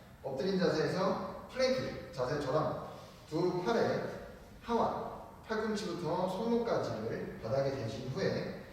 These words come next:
발 앞꿈치를 세워서 발에 붙이시고 이 상태에서 몸통을 일으켜 세워서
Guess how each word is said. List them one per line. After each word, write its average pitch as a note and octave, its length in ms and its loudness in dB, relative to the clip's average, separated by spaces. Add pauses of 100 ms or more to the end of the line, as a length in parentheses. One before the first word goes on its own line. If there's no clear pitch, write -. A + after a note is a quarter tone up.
(480)
발 D#3+ 560 2 (380)
앞꿈치를 A3 840 2 (380)
세워서 - 720 -2
발에 - 200 -6
붙이시고 D#3 760 -4
이 - 40 -4
상태에서 D3+ 760 0 (520)
몸통을 F#3+ 680 0
일으켜 D#3 280 0
세워서 - 840 0